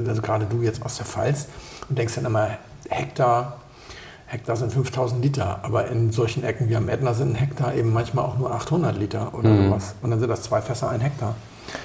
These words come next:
Speaker 1: Also ansonsten sieht man das eben bei Spanien. Spanien ist von der Fläche her mit Abstand die größte Weinbaunation. Und, äh, in der Menge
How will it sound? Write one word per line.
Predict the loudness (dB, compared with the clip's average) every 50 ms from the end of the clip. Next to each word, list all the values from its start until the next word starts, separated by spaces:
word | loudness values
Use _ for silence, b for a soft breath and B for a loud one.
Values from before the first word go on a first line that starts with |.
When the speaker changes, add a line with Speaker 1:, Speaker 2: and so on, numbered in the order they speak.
| B B B B B B -14
Speaker 1:
Also | -8 -4 0 2 2 2 2
ansonsten | 2 0 2 4 4 4 4 2 2
sieht | 2 2 2
man | 2
das | 2 2 2 2
eben | 2 4 4
bei | 4 4 2
Spanien. | 0 0 0 0 2 2 0 -2
Spanien | -2 -2 0 0 2 0
ist | 0 0
von | -2 0 0
der | 0
Fläche | 0 0 -2 0 2 0
her | 2 2
mit | 2 2 0 -2 -4 -2
Abstand | -2 0 0 -2 -2 -2 -2 0 2
die | 2
größte | 2 2 2 0 2 0 0 2
Weinbaunation. | 2 2 2 2 0 0 0 -2 -2 -4 -2 0 2 2 4 4 2 2 0 B B B B B B B
Und, | -2 0 2 2 2 2
äh, | 2 2 2 2
in | 2 2
der | 2 2
Menge | 4 4 4 6 6 4 4 2